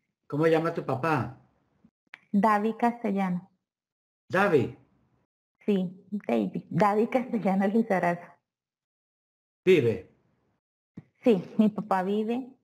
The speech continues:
Speaker 1: ¿Tu mamá cómo llama?
Speaker 2: Lucila, eh,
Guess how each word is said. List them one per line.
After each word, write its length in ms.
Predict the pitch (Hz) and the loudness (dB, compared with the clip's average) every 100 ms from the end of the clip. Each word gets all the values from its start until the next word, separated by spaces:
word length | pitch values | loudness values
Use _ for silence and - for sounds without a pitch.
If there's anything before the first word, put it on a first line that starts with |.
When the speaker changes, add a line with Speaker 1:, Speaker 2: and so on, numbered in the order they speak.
| _ _ _ _ - | _ _ _ _ -6
Speaker 1:
¿Tu 100 | 143 | -4
mamá 300 | 135 143 147 | -2 -2 -2
cómo 180 | 160 | -4
llama? 460 | 165 151 123 95 - _ _ _ _ _ | -2 -2 -2 -6 -12 _ _ _ _ _
Speaker 2:
Lucila, 600 | 226 240 240 240 220 226 226 - _ - | 2 4 4 0 0 -2 -6 -20 _ -4
eh, 340 | 202 196 196 | 0 0 -2